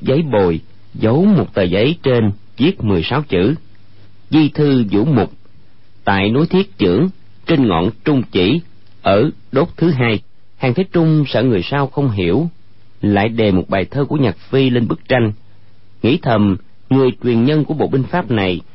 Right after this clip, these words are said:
nếu không phải là con em, ắt cũng là bộ thuộc cũ của Nhạc Phi.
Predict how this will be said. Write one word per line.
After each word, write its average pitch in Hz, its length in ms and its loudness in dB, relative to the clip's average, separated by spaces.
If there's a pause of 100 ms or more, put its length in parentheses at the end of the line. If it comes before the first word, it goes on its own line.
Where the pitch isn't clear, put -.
(200)
nếu 226 120 4
không 165 160 0
phải 127 140 0
là 135 200 0
con 135 220 0 (100)
em, 120 260 2 (360)
ắt - 180 -2
cũng 139 180 2
là 113 220 4
bộ 98 380 4 (300)
thuộc 104 200 -2 (120)
cũ 95 340 2
của 113 120 4
Nhạc 107 220 0
Phi. 107 300 0